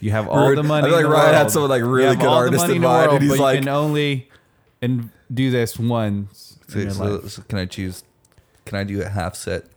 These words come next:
Speaker 3: Have two people do a half set?
Speaker 2: That's up to Jeff. I don't know. This is his little,
Speaker 1: Um,
Speaker 2: his little dream.
Speaker 1: yes, but it has to be two entirely different genres of
Speaker 3: Okay,
Speaker 1: music.
Speaker 3: I got it.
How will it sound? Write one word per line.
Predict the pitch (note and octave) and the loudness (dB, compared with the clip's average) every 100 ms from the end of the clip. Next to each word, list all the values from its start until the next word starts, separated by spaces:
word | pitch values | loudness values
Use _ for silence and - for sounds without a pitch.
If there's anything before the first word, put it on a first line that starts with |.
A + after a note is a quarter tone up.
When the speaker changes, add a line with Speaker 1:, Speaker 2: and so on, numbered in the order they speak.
| - | -14
Speaker 3:
Have | G2+ - | -14 -10
two | G#2+ | -10
people | G2 G2 F2+ | -10 -10 -10
do | F2+ F2+ | -10 -8
a | F#2 | -6
half | G2+ E2 | -6 -8
set? | - E2 G2+ _ _ _ _ - - - - - - - - | -10 -12 -12 _ _ _ _ -14 -12 -12 -14 -14 -18 -20 -10
Speaker 2:
That's | - A2+ | -8 -6
up | D3+ - | -6 -8
to | |
Jeff. | C#3 D3 C3+ | -4 -2 -2
I | G#2 | -2
don't | A2+ | -2
know. | B2 A2+ | -2 -2
This | A2+ | -2
is | |
his | A#2 A2+ | -2 -2
little, | A2+ G#2+ G2+ - _ _ _ - _ A#2 | 0 0 -2 -6 _ _ _ -16 _ -6
Speaker 1:
Um, | A2+ G#2+ G#2+ G#2 G2+ _ _ _ _ _ _ - | -4 -4 -6 -8 -12 _ _ _ _ _ _ -10
Speaker 2:
his | A#2 | -4
little | B2 A#2 | -2 -2
dream. | G#2+ A2 A2 G#2 G2+ G2+ _ A2 A2 | 0 0 0 0 0 -4 _ -18 -8
Speaker 1:
yes, | C3+ C#3 C#3+ - | -2 0 -2 -4
but | B2+ A#2 - | -6 -6 -6
it | A#2 | -2
has | A#2+ A#2 - | -2 -4 -8
to | A2+ | -6
be | A#2 A2+ G#2+ - _ | -4 -2 -4 -8 _
two | - A#2 A2+ - _ _ - | -6 -4 -4 -6 _ _ -10
entirely | G#2 - A#2 A2 A2 | -10 -4 -2 0 0
different | G2+ G2+ G#2 | -2 -4 -4
genres | F#2 F#2 F2+ F2+ F#2 | -4 -4 -4 -8 -10
of | E2+ | -8
Speaker 3:
Okay, | F2 | -8
Speaker 1:
music. | D#2+ - G2 | -8 -12 -12
Speaker 3:
I | |
got | F2 D#2+ | -10 -10
it. | B1+ | -12